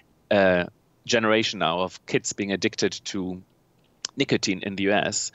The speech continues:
And if you want to answer the question whether there's an epidemic, you really have to ask, you know, how do you measure e-cigarette use?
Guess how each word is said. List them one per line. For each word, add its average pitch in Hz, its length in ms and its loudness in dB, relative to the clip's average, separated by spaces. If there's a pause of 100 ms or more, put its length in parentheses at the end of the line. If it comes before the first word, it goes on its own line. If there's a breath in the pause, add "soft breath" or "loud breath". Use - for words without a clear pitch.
(440 loud breath)
And 113 480 2 (640 soft breath)
if 127 80 -6
you 147 80 0
want 147 80 0
to 143 80 4
answer 139 200 2
the 143 40 -6
question 135 220 -4
whether 120 100 0
there's 123 160 2
an 123 60 -4
epidemic, 120 320 -4
you 113 60 -2
really 120 160 -4
have 120 100 -2
to 120 120 0
ask, 110 300 2
you 123 60 -6
know, 92 200 2
how 117 200 2
do 113 80 -4
you 113 80 0
measure 110 280 2
e-cigarette 117 360 -4
use? - 260 -10